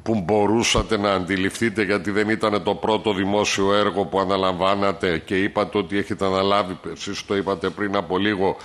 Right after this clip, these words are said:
και πολύ πιο δύσκολα έργα με πολύ μεγαλύτερες εμπλοκές.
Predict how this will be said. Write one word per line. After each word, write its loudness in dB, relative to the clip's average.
και 0
πολύ 2
πιο 0
δύσκολα 2
έργα 2
με 0
πολύ 0
μεγαλύτερες 0
εμπλοκές. -2